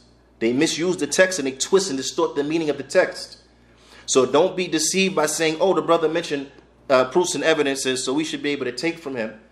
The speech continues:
right? Because you have people who, who think this. "Well, I take the, I take the good, I leave the bad. How you know what's good? Oh, if he mentioned the proof and evidence, I know that's good.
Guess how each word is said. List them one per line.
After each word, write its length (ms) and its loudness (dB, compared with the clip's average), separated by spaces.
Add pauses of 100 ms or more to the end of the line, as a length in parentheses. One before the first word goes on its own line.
(200)
right? 280 -2 (240)
Because 200 0
you 60 -2
have 140 -2
people 240 -4
who, 60 -6
who 180 -4
think 220 -4
this. 120 -6
"Well, 120 0
I 60 0
take 220 -6
the, 100 -4
I 60 -6
take 240 -6
the 60 -12
good, 240 -2
I 60 -2
leave 260 -6
the 60 -4
bad. 360 0 (220)
How 80 0
you 140 0
know 100 0
what's 200 -4
good? 220 -2
Oh, 80 -2
if 80 -6
he 80 -4
mentioned 360 -6
the 40 -6
proof 300 -4
and 100 -2
evidence, 320 -2
I 80 -4
know 160 -2
that's 200 -2
good. 340 -2